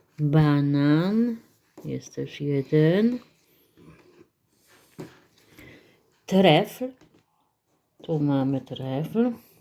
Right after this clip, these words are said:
Dobra. Krabik jest tutaj. Jest tu.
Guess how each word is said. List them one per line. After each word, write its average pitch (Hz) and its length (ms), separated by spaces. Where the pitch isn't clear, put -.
Dobra. 139 680
Krabik 139 840
jest - 480
tutaj. 233 720
Jest 131 640
tu. 151 580